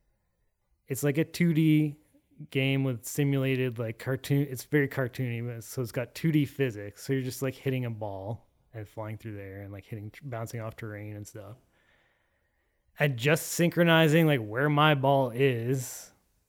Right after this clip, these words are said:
so that it shows on your screen in the right place. And, like, we a-, allow your, like, if two players are both shooting at the same time, their balls can collide. Now,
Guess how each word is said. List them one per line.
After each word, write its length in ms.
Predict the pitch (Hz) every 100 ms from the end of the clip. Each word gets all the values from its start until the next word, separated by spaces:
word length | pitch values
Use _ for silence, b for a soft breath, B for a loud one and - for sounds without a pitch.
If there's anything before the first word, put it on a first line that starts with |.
| _ _
so 240 | - 147
that 240 | 143 120 123
it 80 |
shows 220 | 120 160 151
on 120 | 143
your 180 | 151 160
screen 380 | - 151 151
in 100 | 147
the 80 | 131
right 260 | 127 117 101
place. 840 | - 120 143 131 113 - - - _ _ _ _ _ _ _ _ _ _
And, 220 | - 139
like, 260 | 131 120 120 _ 180 143
we 180 | 147 143
a-, 160 | 139 -
allow 260 | 143 156 160
your, 400 | 160 156 156 - -
like, 260 | 135 123 127
if 100 | 127 _ _ -
two 140 | -
players 380 | 180 165 160 147
are 320 | 139 131 120 113 _ _ -
both 220 | 156 151
shooting 260 | - 160
at 60 | 143
the 60 | 123
same 220 | 143 135
time, 400 | - 131 147 143
their 100 | 127
balls 260 | 151 156
can 220 | - 151 139
collide. 560 | 120 120 117 95 92 _ _ _ -
Now, 140 | 156